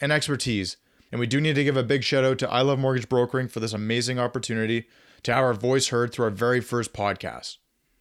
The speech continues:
Over the course of the next year, I will be joined by other experts in the alternative space, including brokers, industry partners, and colleagues to help expand your knowledge of alternative mortgages and ultimately how to grow your business. The alternative space is so unique,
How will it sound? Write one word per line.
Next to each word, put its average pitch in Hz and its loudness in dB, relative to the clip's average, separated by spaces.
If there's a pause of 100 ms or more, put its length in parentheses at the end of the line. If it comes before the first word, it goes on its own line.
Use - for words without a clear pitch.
Over 127 -2
the 135 2
course 151 2
of 143 0
the 131 2
next 127 0
year, 117 0 (340)
I 120 2
will 123 2
be 127 2
joined 131 2
by 120 2
other 120 0
experts 127 -2
in 117 -2
the 107 0
alternative 120 -2
space, 123 -2 (300)
including 110 -2
brokers, 110 0 (160)
industry 139 0
partners, 113 -2 (120)
and 135 0
colleagues 127 2
to 120 0
help 113 -2
expand 120 -2
your 117 0
knowledge 135 2
of 110 0
alternative 117 -2
mortgages 123 -2 (340)
and 117 -4
ultimately 131 0
how 110 0
to 127 2
grow 117 2
your 110 2
business. 90 -6 (440)
The 127 0
alternative 147 0
space 147 0
is 113 -2
so 135 2
unique, 135 0